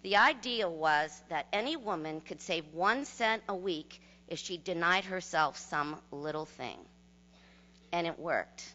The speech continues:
Here we are, two hundred years later, and we're still doing this. And over these two hundred years, millions and millions of dollars have been saved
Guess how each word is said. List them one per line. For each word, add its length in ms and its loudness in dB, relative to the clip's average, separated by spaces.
Here 240 0
we 160 0
are, 380 4
two 200 -6
hundred 440 -4
years 320 0
later, 440 2
and 140 -4
we're 80 -2
still 400 -2
doing 440 -4
this. 440 -8
And 220 -2
over 260 4
these 240 -4
two 240 -8
hundred 480 -4
years, 400 -2
millions 920 2
and 180 -2
millions 500 -2
of 140 -12
dollars 480 2
have 160 -16
been 180 -6
saved 600 -4